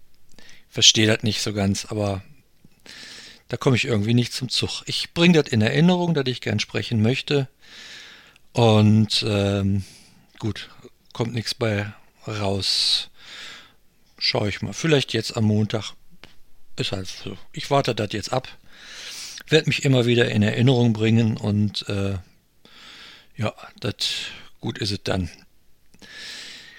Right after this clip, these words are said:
Genau. Ja. Ansonsten, was soll ich sagen?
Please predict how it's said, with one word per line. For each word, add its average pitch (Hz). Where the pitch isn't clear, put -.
Genau. 113
Ja. 160
Ansonsten, 160
was 151
soll 160
ich 147
sagen? 156